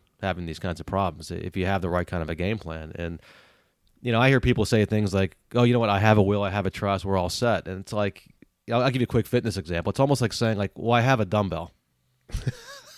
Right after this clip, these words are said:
Speaker 1: It's like,
Speaker 2: "I've got
Speaker 1: "Okay,
Speaker 2: a
Speaker 1: good.
Speaker 2: treadmill."
Speaker 1: You, you have one.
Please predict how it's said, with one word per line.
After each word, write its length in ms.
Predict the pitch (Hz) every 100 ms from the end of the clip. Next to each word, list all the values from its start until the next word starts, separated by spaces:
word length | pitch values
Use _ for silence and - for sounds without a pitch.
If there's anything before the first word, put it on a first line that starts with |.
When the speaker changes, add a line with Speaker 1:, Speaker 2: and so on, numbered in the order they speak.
| - - - -
Speaker 1:
It's 200 | 123 -
like, 240 | 127 120 - _ - _
Speaker 2:
"I've 140 | 120 180
got 100 | 143
Speaker 1:
"Okay, 120 | 151
Speaker 2:
a 20 |
Speaker 1:
good. 80 | 131
Speaker 2:
treadmill." 280 | 156 127 175
Speaker 1:
You, 100 | 123 -
you 140 | 123
have 240 | 120 156 131
one. 360 | 101 104 101